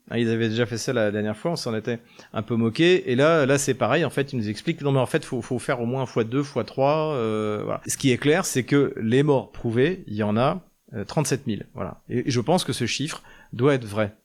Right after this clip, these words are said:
Et vous pouvez faire un rapport de deux à trois pour connaître le nombre de blessés. Donc, c'est énormément plus, c'est, euh, dix fois plus. Enfin, Poutine disait huit fois plus. Euh, moi, je pense qu'on va plutôt sur du dix fois plus de, de morts du côté, du côté kievien.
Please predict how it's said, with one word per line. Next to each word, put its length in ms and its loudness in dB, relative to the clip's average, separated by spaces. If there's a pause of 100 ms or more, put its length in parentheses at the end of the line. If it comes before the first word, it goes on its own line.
Et 140 2
vous 100 -2
pouvez 180 2
faire 140 -2
un 100 4
rapport 360 2
de 100 0
deux 120 2
à 60 2
trois 300 0
pour 160 -16
connaître 400 -2 (240)
le 80 -2
nombre 200 4
de 100 4
blessés. 460 0
Donc, 360 -2 (240)
c'est 460 2 (200)
énormément 720 4
plus, 320 0
c'est, 440 -2
euh, 460 -2
dix 260 -6
fois 280 0
plus. 260 -4
Enfin, 140 -4
Poutine 320 -6
disait 260 -2
huit 200 -2
fois 260 -4
plus. 320 -10 (540)
Euh, 160 -2
moi, 100 2
je 80 -6
pense 140 -2
qu'on 120 -2
va 100 2
plutôt 260 -6
sur 240 -8
du 100 -6
dix 140 -8
fois 260 0
plus 380 -10 (160)
de, 600 -2
de 120 -4
morts 260 4
du 100 -4
côté, 520 0
du 120 -6
côté 280 -6
kievien. 480 2